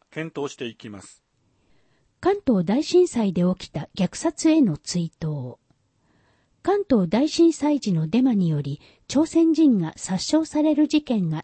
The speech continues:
Speaker 2: 遠くでも起きた事実を区に確認し、公の追悼を求めてきましたが、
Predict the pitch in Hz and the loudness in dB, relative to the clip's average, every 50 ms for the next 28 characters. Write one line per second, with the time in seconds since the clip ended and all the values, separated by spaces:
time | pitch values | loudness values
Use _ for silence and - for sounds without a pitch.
0 | - _ - 320 359 330 - 269 196 190 170 165 165 175 214 - - - - 147 | -10 _ 0 0 0 2 0 0 0 0 0 2 2 2 0 -2 -4 -8 -8 -8
1 | 151 - 226 262 277 294 - - - 185 156 143 - - - - 339 330 277 - | -4 -4 -2 0 0 0 0 -2 -4 -4 -4 -4 -6 -10 -2 2 2 4 2 2
2 | - - 170 - 190 180 175 170 175 170 - - - 160 - _ _ _ _ _ | -2 -8 -4 0 2 2 2 2 0 -2 -6 -8 -8 -10 -10 _ _ _ _ _
3 | _ _ _ _ _ 226 254 311 349 370 349 - 330 320 320 320 - - 311 302 | _ _ _ _ _ 4 4 4 4 0 0 2 4 4 4 4 4 2 0 0
4 | 294 - - 294 294 285 277 262 262 262 - 302 277 233 - 175 165 - - 180 | 2 2 2 2 4 4 4 4 4 4 4 4 4 4 2 -2 -6 -2 -2 -2
5 | 170 175 - - - 147 139 135 139 143 | -2 -2 -4 -6 -8 -8 -8 -8 -8 -10